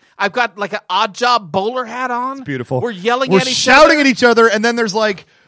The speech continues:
Speaker 2: symbols of profanity and symbols of sports and baseballs and footballs, and we don't even curse, but I love the fact it's in there anyway because we want to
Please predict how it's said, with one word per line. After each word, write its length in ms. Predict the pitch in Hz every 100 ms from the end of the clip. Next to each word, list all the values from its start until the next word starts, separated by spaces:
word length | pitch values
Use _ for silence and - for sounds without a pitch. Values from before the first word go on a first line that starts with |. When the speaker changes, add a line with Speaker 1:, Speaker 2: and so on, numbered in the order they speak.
| _
Speaker 2:
symbols 540 | - 269 269 269 247
of 280 | 196 190 143
profanity 800 | 196 170 - 208 214 214 226 220
and 200 | 175 135
symbols 480 | - - 196 190 151
of 140 | 113
sports 560 | - - 208 220 202 180
and 120 | 139
baseballs 680 | 180 202 - 208 208 214 165
and 100 | 127
footballs, 600 | 202 202 220 226 226 196
and 80 | 208
we 80 |
don't 100 | 302
even 180 | 269 202
curse, 300 | 156 262 277
but 140 | - 185
I 60 |
love 240 | 185 220 220
the 80 | 190
fact 240 | 202 170
it's 100 | 165
in 80 | 208
there 140 | 196
anyway 360 | 233 226 170 160 - - -
because 260 | 208 240
we 100 | 196
want 380 | 214 170 262 294
to 360 | - 139 87